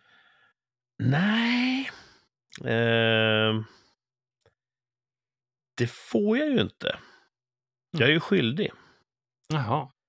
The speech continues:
Speaker 2: Ja, just
Speaker 1: Desto
Speaker 2: det. Det var sådär, ja. Det var
Speaker 1: desto
Speaker 2: så
Speaker 1: fler
Speaker 2: jäkla många
Speaker 1: arbetsgivare man
Speaker 2: olika.
Speaker 1: har, desto
Speaker 2: Mm.
Speaker 1: mer måste man betala in då i, i
Speaker 2: Ja.
Speaker 1: kvarskatt.
Speaker 2: True, true.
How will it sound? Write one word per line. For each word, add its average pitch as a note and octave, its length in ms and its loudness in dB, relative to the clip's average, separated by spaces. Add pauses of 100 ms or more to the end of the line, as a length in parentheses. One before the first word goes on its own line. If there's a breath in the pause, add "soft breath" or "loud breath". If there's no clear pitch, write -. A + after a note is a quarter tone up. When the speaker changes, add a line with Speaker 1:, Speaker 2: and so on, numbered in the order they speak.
(140)
Speaker 2:
Ja, E3 180 6
just F3 180 2
Speaker 1:
Desto D#3 60 4
Speaker 2:
det. C3 100 2
Det B2+ 40 0
var C3 80 0
sådär, D3 280 2
ja. A#2+ 140 -2
Det - 40 -10
var C#3 60 2
Speaker 1:
desto C#3 180 4
Speaker 2:
så C3+ 60 2
Speaker 1:
fler F3+ 100 6
Speaker 2:
jäkla F3+ 120 10
många D#3 80 8
Speaker 1:
arbetsgivare E3+ 400 4
man D#3 100 4
Speaker 2:
olika. B2+ 140 2
Speaker 1:
har, F2+ 120 4
desto G#2 260 -2
Speaker 2:
Mm. A#2 120 6
Speaker 1:
mer C3+ 200 6
måste A2+ 280 -2
man G#2+ 80 0
betala G#2+ 260 2
in A#2 200 2
då F2 160 0
i, E2 40 0
i E2+ 380 -4
Speaker 2:
Ja. C3 160 -4
Speaker 1:
kvarskatt. - 760 -2 (140)
Speaker 2:
True, C2+ 200 -6
true. - 200 -12